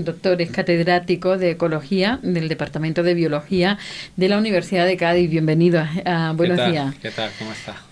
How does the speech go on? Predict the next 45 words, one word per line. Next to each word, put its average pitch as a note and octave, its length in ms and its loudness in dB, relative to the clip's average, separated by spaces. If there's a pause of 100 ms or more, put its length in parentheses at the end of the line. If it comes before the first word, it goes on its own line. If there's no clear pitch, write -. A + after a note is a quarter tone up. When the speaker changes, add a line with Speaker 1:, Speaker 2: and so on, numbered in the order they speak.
Speaker 1:
Pues G#3 160 4
muy B3 200 6
bien, C4+ 360 4
deseando A3 480 4
de D4+ 120 2
que B3+ 60 6
nos B3 160 4
cuente C4 420 6
tantas B3 320 2
cosas A#3+ 360 -2
que A#3 160 0
desconocemos. F#3 760 -2 (200)
¿Mm? G#3+ 420 2
Muchísimas G3+ 500 2
gracias F3+ 260 0
por E3+ 140 2
estar F#3 240 0
aquí. E3+ 240 -2
Speaker 2:
Nada, G#2+ 240 -6
encantado. G#2 440 -8 (260)
Speaker 1:
Y A3+ 100 2
la A3 120 4
doctora A#3 420 2
Carmen C#4 680 4
de G#3+ 120 4
los F3+ 160 4
Santos, C#4 440 4
que A3 140 0
es A3+ 140 -2
ecóloga G#3 520 2
marina, C4+ 600 4 (160)
eh, F3+ 420 4
del F3+ 160 2
Departamento F#3 540 2
de A#3+ 100 4
Biología, G#3 840 2
también F3 320 0
de F3+ 100 2
la D3 160 -2
uca, E3 320 0
de D3+ 80 -6
la D3 80 -2
Universidad D3+ 420 -2
de D3 120 -4
Cádiz. D#3 340 -4